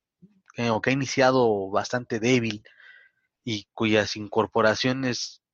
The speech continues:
no, de verdad, han pasado desapercibidas, e-, es bueno en ese aspecto para que se fortalezca la división. Eh, pero, no sé, es que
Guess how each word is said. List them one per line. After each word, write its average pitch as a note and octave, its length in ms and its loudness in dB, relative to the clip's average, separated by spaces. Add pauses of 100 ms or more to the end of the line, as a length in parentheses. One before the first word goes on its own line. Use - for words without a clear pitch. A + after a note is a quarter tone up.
(240)
no, A#2 800 -8
de G#2+ 140 -8
verdad, A2+ 260 -2
han A#2 100 -2
pasado B2 340 -6 (140)
desapercibidas, A2 1000 -2 (920)
e-, D#3+ 280 2
es C#3 120 4
bueno C#3 400 2
en A2+ 220 -6
ese A#2 220 0
aspecto A2 500 -2
para G2+ 220 0
que G#2 380 -4 (480)
se - 160 -2
fortalezca B2+ 600 2
la A#2 100 4
división. G2 460 -4 (880)
Eh, G2+ 1080 -2 (460)
pero, A2 560 2
no B2+ 180 -12
sé, C3+ 360 2
es B2+ 100 0
que D3 160 2